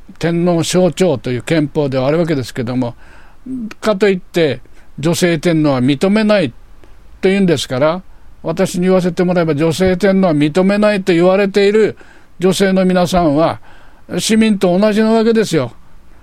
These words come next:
もう何を言っても自由なわけなんだけれども、皇室育ち、皇室生まれというだけで、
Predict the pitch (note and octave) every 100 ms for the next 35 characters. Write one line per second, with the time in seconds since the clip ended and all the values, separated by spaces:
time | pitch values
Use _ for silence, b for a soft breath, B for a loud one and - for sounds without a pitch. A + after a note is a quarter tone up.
0 | - - D#3+ D3 F3 F3 E3+ E3 - D3
1 | D#3+ E3 G3+ A3+ A3 G#3 G3 F#3+ G#3+ G#3+
2 | E3+ C3 C#3+ G3 G3 D3 E3+ F3+ F#3 F#3
3 | E3 D3+ E3 F3+ G3+ F#3+ B2+ b b b
4 | b - - - - - - - E3 E3+
5 | D#3 - D#3+ C#3 D3 E3+ E3+ - E3 -
6 | E3 D#3+ - D3+ D3 F3+ F#3+ G3 E3+ F3
7 | F3+ D#3+ F3+ F#3